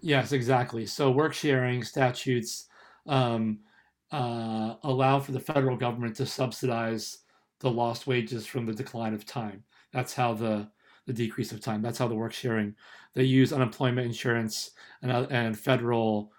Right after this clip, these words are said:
funds to subsidize employers to keep, uh, to keep paying workers their former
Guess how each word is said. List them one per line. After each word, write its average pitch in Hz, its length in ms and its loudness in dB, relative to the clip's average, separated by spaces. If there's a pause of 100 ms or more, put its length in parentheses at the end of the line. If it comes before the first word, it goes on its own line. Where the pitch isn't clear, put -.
(160)
funds 113 600 0
to 110 540 -2 (380)
subsidize 123 640 0
employers 113 760 2 (260)
to - 80 -16
keep, 135 380 0 (420)
uh, 117 540 -6 (160)
to 135 100 -10
keep 131 340 -2 (1080)
paying 139 320 4
workers 123 380 -2
their 113 180 -4
former 123 720 0